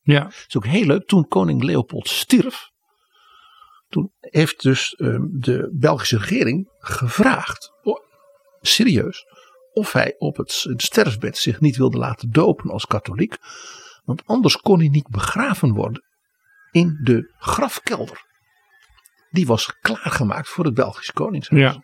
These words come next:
Speaker 2: In de beroemde kerk in Laken.
Speaker 1: Maar dan moest je katholiek zijn.
Speaker 2: Dan moest je katholiek zijn. En toen heeft Leopold gezegd dat hij was geboren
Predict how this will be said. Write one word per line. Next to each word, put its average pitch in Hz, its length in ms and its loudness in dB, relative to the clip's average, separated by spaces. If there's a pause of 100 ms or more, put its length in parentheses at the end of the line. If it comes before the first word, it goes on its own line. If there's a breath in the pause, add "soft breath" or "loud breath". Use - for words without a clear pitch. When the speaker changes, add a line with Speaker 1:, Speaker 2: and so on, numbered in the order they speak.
Speaker 2:
In 175 180 2
de 123 140 4
beroemde 120 360 2
kerk 101 280 -6
in 131 120 0
Laken. 165 400 -2
Speaker 1:
Maar 127 100 6
dan 131 100 6
moest 127 120 4
je 135 60 0
katholiek 123 420 0
zijn. 113 180 -2
Speaker 2:
Dan 101 200 -8
moest 185 180 0
je 113 60 -8
katholiek 131 360 -4
zijn. 160 220 -6 (480 loud breath)
En - 120 2
toen 160 140 2
heeft 123 320 2
Leopold 143 500 -2
gezegd 107 420 -4
dat - 200 -6
hij - 180 -4
was - 320 -10
geboren 175 720 2